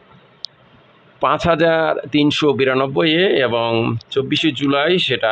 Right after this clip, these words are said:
আরএসআই এইটটি সেভেনে যায়। এই যে সর্বোচ্চ আরএসআই টাচ করেছিল থার্টি এইট থেকে, এই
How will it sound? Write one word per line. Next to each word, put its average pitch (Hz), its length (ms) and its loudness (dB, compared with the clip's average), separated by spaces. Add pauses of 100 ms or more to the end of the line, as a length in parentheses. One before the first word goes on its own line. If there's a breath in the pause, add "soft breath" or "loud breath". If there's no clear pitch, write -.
আরএসআই 120 640 -2 (140)
এইটটি 135 400 -4
সেভেনে 165 480 -2
যায়। 90 280 -4
এই 208 140 0
যে 165 140 -2
সর্বোচ্চ 127 480 -2
আরএসআই 92 500 -2 (680 loud breath)
টাচ 156 200 -2
করেছিল 117 640 -2
থার্টি 113 420 -4
এইট 104 200 0
থেকে, 87 360 -8 (840 soft breath)
এই 226 340 4